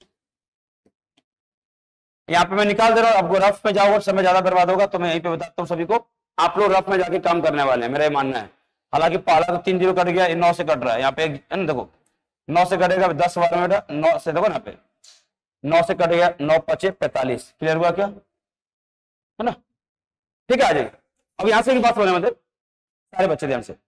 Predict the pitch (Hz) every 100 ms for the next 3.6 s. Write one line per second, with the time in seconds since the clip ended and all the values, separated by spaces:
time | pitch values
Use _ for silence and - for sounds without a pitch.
0 | _ - 220 262 269 269 247 262 254 254
1 | - 170 175 - 208 196 196 190 196 202
2 | _ _ _ - 151 185 190 208 202 185
3 | 196 202 - 131 131